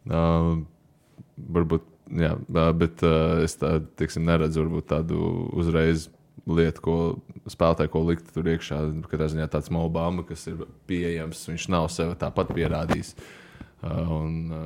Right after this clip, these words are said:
bet, nu jā, tas ir tāds interesants temats, par ko skatīties. Uz priekšu es droši vien gribētu redzēt Lillardu vienkārši. Nu, Lillards ir, Lillards vienā uniformā visu savu karjeru tomēr ir kaut kāda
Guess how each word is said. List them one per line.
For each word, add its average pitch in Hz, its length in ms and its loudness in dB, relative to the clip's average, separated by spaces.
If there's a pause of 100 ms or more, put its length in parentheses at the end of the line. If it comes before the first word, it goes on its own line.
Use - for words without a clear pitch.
(160)
bet, 80 220 -6
nu 87 140 -4
jā, 82 100 -4
tas 85 220 -10
ir - 80 -12
tāds 78 240 -2
interesants 82 440 -4
temats, 82 280 -2
par - 160 -14
ko 85 80 -8
skatīties. 82 480 -6
Uz - 40 -20
priekšu 95 260 0
es 92 60 -6
droši 101 200 -2
vien 90 80 0
gribētu 85 320 2
redzēt 80 400 -2 (760)
Lillardu 82 440 0
vienkārši. 78 360 -8 (200)
Nu, 98 260 -4
Lillards 98 460 2
ir, 85 160 -4 (160)
Lillards 104 480 4
vienā 104 420 2 (600)
uniformā 85 680 0
visu 92 220 0
savu 85 300 -2 (100)
karjeru 85 420 4
tomēr 82 400 -2
ir 82 120 -2
kaut 80 200 -8
kāda 82 160 -8